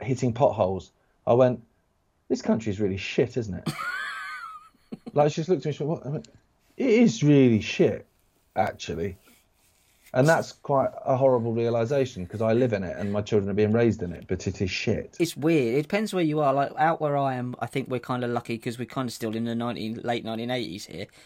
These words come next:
Speaker 2: I think that's the best you can do, is just hide out in the little villages somewhere off, off and out the way. But anything main, like, mainland in terms of cities, yes,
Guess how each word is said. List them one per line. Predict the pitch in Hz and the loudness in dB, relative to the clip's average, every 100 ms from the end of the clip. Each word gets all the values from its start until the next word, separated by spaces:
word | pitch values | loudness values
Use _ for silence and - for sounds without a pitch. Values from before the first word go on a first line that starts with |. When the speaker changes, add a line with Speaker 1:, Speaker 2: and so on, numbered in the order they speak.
| - _ | -20 _
Speaker 2:
I | 110 | -8
think | 117 117 | -6 -6
that's | 113 | -6
the | 113 | -6
best | 117 107 117 | -6 -6 -6
you | 104 | -10
can | 110 | -6
do, | 120 | -4
is | 101 | -4
just | 104 110 | -6 -12
hide | - 120 110 104 | -6 -4 -2 -4
out | 101 - | -6 -6
in | 113 | -6
the | 110 | -4
little | 110 107 - _ | -6 -8 -12 _
villages | 127 117 98 98 | -6 -4 -6 -10
somewhere | - 104 104 107 | -10 -8 -6 -8
off, | - 110 113 | -10 -10 -10
off | 113 - _ | -10 -14 _
and | 104 | -12
out | 113 - | -10 -10
the | 101 | -6
way. | 120 101 - - - - | -4 -4 -8 -20 -14 -6
But | - | -2
anything | 147 - 123 - | 0 0 -2 -2
main, | 120 117 110 113 - - | -2 -2 -4 -6 -12 -6
like, | 110 113 | -6 -4
mainland | 117 113 107 110 110 | -4 -4 -4 -6 -6
in | 110 | -8
terms | 117 107 107 | -8 -8 -8
of | 110 - _ _ | -12 -16 _ _
cities, | - 123 92 113 - - | -10 -6 -4 -6 -10 -16
yes, | - - - | -16 -16 -18